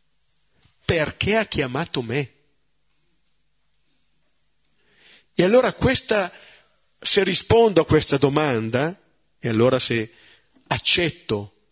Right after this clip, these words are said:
di essere appunto, eh, oggetto dell'amore di Gesù,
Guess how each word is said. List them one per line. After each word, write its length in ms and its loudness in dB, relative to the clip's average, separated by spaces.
di 220 -2
essere 260 0
appunto, 1000 -4
eh, 240 -16
oggetto 480 -2
dell'amore 680 0
di 100 -16
Gesù, 640 -2